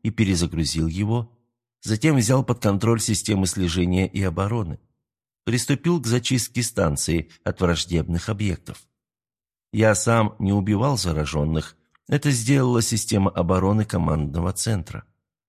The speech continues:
Вы можете выходить, профессор, из своего убежища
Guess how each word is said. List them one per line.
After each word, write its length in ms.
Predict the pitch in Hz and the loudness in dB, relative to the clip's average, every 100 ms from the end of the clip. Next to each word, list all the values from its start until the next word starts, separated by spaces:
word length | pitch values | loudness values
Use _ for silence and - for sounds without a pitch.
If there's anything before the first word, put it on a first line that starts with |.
| _ _ _ - | _ _ _ -2
Вы 140 | 120 | 2
можете 420 | 123 110 110 117 | 4 2 2 2
выходить, 480 | 113 - 107 107 104 | 0 2 0 0 -4
профессор, 600 | 92 80 92 80 87 78 - _ | -2 -2 -2 0 0 -2 -6 _
из 160 | - 82 | -4 -2
своего 380 | 90 87 87 | 0 2 2
убежища 800 | - 90 82 117 117 120 - 120 | 0 0 0 -2 -2 -2 0 -2